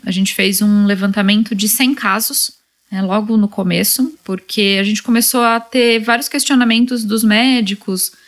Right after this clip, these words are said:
"Poxa, precisa mesmo pedir tudo isso, dela e do marido? O exame é caro." É, e eu acho muito importante a gente levar em consideração o gasto financeiro dessas pacientes que estão envolvidos, é, em todo esse processo de reprodução, né?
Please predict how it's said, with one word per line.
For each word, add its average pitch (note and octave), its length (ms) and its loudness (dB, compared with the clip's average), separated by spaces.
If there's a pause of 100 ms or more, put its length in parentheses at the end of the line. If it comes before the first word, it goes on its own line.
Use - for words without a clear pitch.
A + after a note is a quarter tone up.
(140)
"Poxa, D4 420 2
precisa C4 400 -2
mesmo B3 500 2
pedir G#3+ 220 -4
tudo G3+ 260 -4
isso, A#3 460 0
dela G#3+ 320 0
e A3+ 60 -2
do G#3 100 0
marido? G3+ 640 0
O G3 40 -2
exame A3+ 260 2
é B3+ 40 0
caro." G#3 800 -2 (320)
É, G3 340 0
e G#3 140 2
eu B3+ 120 2
acho C4 200 0
muito C4 220 4
importante G3 580 0
a F3+ 40 0
gente F#3+ 280 0
levar G3 440 0
em G3 160 0
consideração F#3+ 920 -2 (120)
o F#3 120 -2
gasto G3 600 -2
financeiro F#3+ 600 -2
dessas F3 320 -2
pacientes F3+ 520 -2
que - 100 -16
estão F3+ 240 -6
envolvidos, F3 1000 -4
é, E3+ 280 -4
em E3+ 120 -2
todo F3 200 -6
esse F#3 160 -4
processo F#3 520 -4
de F3 120 -6
reprodução, E3+ 520 -6
né? E3+ 300 -4